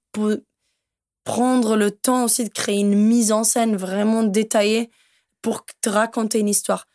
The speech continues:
Donc en fait, ma musique à la fin, peu importe ce que je te crée, dans quel style ce sera, à la fin, c'est juste encore une page d'un livre que je te lis à voix haute et que je te raconte. C'est ça,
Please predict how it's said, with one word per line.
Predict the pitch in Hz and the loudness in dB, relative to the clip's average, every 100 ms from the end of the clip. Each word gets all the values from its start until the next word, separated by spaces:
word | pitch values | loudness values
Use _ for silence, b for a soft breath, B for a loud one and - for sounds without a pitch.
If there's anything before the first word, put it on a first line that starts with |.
| _ - | _ -10
Donc | 202 | -4
en | 202 | -2
fait, | 240 240 | 0 2
ma | 220 | 2
musique | 220 220 240 | 2 0 2
à | 247 | 2
la | 214 214 | 2 0
fin, | - 240 247 294 - _ _ _ _ _ _ | 0 0 0 -2 -8 _ _ _ _ _ _
peu | 202 196 | -6 -2
importe | 196 202 190 233 240 - | 0 -2 -2 0 0 -2
ce | - | -4
que | - | -4
je | 202 - | -6 -6
te | 208 | -6
crée, | 202 - 220 262 254 | -4 0 2 2 0
dans | 202 190 | 0 -2
quel | - 214 | -2 0
style | 208 - 233 220 | 0 0 -2 0
ce | - 208 | 0 0
sera, | - - 220 262 _ _ _ _ _ _ - | 0 2 0 0 _ _ _ _ _ _ -6
à | 196 | -2
la | 196 | -2
fin, | 220 254 | 0 0
c'est | - 214 | 0 0
juste | 196 190 254 262 - - _ _ _ _ _ | -2 0 0 0 -2 -6 _ _ _ _ _
encore | 202 196 247 226 | -4 -2 0 0
une | 208 202 | -2 -4
page | 190 233 247 220 | -2 -2 0 -2
d'un | 196 190 | -4 -2
livre | 233 214 185 | -4 -4 -8
que | - | -10
je | 190 - | -8 -6
te | 196 180 175 - - | -4 -4 -4 -8 -6
lis | 208 226 - _ _ _ _ - | -4 -4 -8 _ _ _ _ -8
à | 196 | -6
voix | 180 180 | -2 -2
haute | 196 220 | -2 -6
et | - | -8
que | - | -8
je | |
te | - | -4
raconte. | 185 185 190 175 - _ | -4 -4 -6 -8 -14 _
C'est | - - | -4 0
ça, | 190 - 247 220 | 0 2 2 0